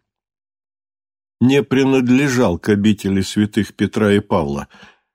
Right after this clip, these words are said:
Конечно, из любого бенедиктинского монастыря в Шрусбери могли прислать посыльного с каким-нибудь поручением,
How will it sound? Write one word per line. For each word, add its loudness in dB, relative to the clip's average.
Конечно, -2
из 0
любого 2
бенедиктинского 0
монастыря 0
в -8
Шрусбери 0
могли 2
прислать -2
посыльного 0
с -6
каким-нибудь -2
поручением, -4